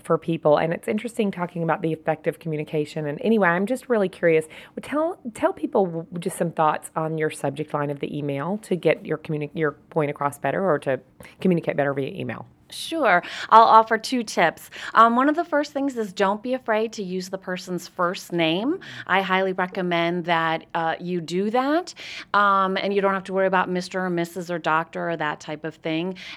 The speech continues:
Speaker 2: And not just putting it in the, the text of the message, but using their person's first name in the subject line, as you said.
Speaker 1: Mm-hmm.
Speaker 2: Another thing I emphasize in the subject line is non-capitalized letters.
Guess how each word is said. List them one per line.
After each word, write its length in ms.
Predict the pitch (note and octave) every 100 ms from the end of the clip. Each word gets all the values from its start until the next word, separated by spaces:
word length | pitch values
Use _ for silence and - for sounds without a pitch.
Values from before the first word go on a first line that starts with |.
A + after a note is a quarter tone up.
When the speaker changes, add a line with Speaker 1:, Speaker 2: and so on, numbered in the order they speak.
| -
Speaker 2:
And 220 | G#3 G#3
not 380 | A3 A#3+ D4 C#4+
just 720 | - G3 A#3+ A#3+ C4 - -
putting 300 | - A3+ A3+
it 140 | A3+ -
in 380 | - G3+ G3+ G#3
the, 120 | G#3 - - -
the 180 | G3+ F#3 - _
text 540 | - - G#3 G3+ - -
of 220 | F#3 F#3 F3+
the 60 |
message, 500 | F#3 F#3 F#3 D3+ -
but 160 | D#3 D#3
using 420 | F3+ F3 F#3 F#3
their 180 | F3+ E3
person's 540 | E3 D#3+ D#3 E3 D#3+
first 380 | - D#3 D#3 -
name 280 | D#3+ D#3 D#3+ -
in 420 | D#3 D#3+ D#3+ F3 E3+ C#3
the 200 | D#3 D#3
subject 520 | - C#3+ C#3+ C#3+ -
line, 260 | D3 C3 C3
as 260 | C#3 C3+ C#3+
you 100 | D3
said. 400 | - C3 B2+ - - - -
Speaker 1:
Mm-hmm. 80 | E3+
Speaker 2:
Another 340 | G3+ A3+ B3+
thing 280 | C#4 D4+ C#4+
I 180 | - G#3+
emphasize 720 | - F#3+ G3+ A3 A#3 A#3 A#3
in 100 | A3
the 80 | F#3
subject 540 | F3 F3 F#3 A3+ A#3
line 360 | C4 C4 C#4+ C#4+ -
is 420 | F#3+ G3 G3 F#3+ - - -
non-capitalized 1600 | F3+ F3+ F#3+ F#3 G3 G3+ G3+ - F3+ E3+ F3 E3+ E3 E3 E3+ E3+
letters. 720 | E3+ E3 D#3+ C#3 - - -